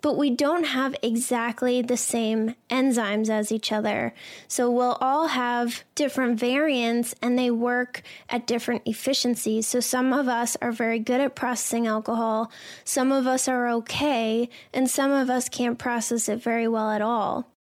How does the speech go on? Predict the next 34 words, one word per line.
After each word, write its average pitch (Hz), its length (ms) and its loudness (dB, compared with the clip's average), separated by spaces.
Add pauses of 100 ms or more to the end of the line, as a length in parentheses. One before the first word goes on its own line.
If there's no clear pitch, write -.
So 247 180 0
that 262 220 2
makes 277 260 0
a 247 60 0
big 220 240 0
difference 240 580 0
on 240 160 0
how 247 340 0
much 240 440 0 (100)
alcohol 233 400 0
you 220 160 0
drink 254 540 -2 (360)
and 277 220 2
your 254 140 2
risk 240 260 0
of 233 160 0
developing 226 500 0
a 208 60 0
problem, 233 800 0 (360)
and 339 280 4
it 240 160 2
also 277 360 0
plays 240 320 0
a 233 60 2
factor 233 480 -2
in 233 100 2
your 233 140 2
risk 233 320 0
of 233 160 0
developing 226 560 0
cancer 269 540 0
from 226 260 -2
your 220 160 0
drinking. 208 680 -4